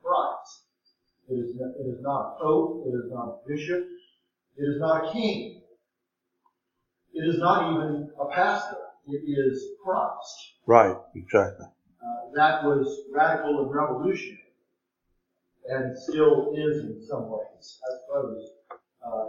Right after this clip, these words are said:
Speaker 1: e-, even in our day and in our culture, uh, where we have professed, at least since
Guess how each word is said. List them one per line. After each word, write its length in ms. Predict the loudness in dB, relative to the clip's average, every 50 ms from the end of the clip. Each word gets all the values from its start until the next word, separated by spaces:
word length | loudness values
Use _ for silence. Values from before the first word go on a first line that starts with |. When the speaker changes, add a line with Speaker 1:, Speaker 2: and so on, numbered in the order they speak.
| -6 -6
Speaker 1:
e-, 160 | -4 -4 -4 -4
even 480 | -4 -4 -4 -4 -4 -4 -6 -8 -10 -10
in 80 | -8 -4
our 500 | -2 0 2 2 2 2 0 -2 -6 -6
day 400 | -6 -6 -6 -6 -6 -6 -6 -6 -6
and 80 | -10
in 140 | -10 -12 -14 -12 -6 -2 0
our 300 | 2 2 0 -2 -4 -6
culture, 440 | -8 -10 -10 -12 -12 -18 -18 -18 -18 -20 _ _ -20 _ _ _ _ _ _ _ -16 -14
uh, 200 | -14 -12 -10 -8
where 520 | -6 -4 -2 -2 -2 -2 -4 -6 -10 -12 -16 -20 _ _ _ -12
we 320 | -8 -8 -8 -8 -8 -12 -14 -16 -20 _ _ _ -12
have 160 | -10 -8 -8 -8 -10 -10
professed, 540 | -12 -8 -2 0 0 2 2 0 -2 -6 -10 -14 -18 -20 _ -18 -16 -16 -16
at 120 | -12 -10
least 260 | -10 -10 -10 -10 -16 -20 _ _ _ _ -12
since 380 | -10 -10 -10 -10 -14 -20 _